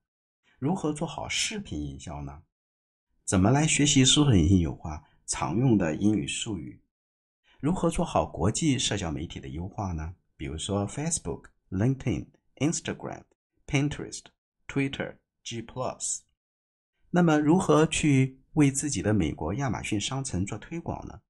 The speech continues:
怎么做好电子邮件的营销？成功网络营销十六规则。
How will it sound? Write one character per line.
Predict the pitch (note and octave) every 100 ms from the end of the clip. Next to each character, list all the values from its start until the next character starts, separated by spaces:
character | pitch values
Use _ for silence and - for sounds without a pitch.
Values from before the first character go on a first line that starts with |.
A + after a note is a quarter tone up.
| _ _ _ _ _
怎 | -
么 | D#2+
做 | G#2+ D#3+
好 | B2 D#2
电 | - B2+
子 | F2
邮 | C2 C#2+
件 | B2+
的 | G2
营 | C2+ D2
销？ | - D2 D2 - _ _ _ _ _ _
成 | - C3
功 | D#3 E3
网 | C#3 F2
络 | F#2+
营 | E2 F#2+
销 | G#2 G2+
十 | G#2 -
六 | F#2+ G#2+
规 | A#2+ A#2+
则。 | A#2+ -